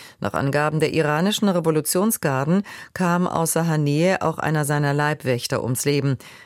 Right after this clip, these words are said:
Ursache und Ausmaß des Vorfalls würden untersucht,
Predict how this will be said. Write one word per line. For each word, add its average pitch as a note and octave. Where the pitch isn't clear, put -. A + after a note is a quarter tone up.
Ursache E3
und D3
Ausmaß G#3
des G3+
Vorfalls D#3+
würden D3+
untersucht, D3+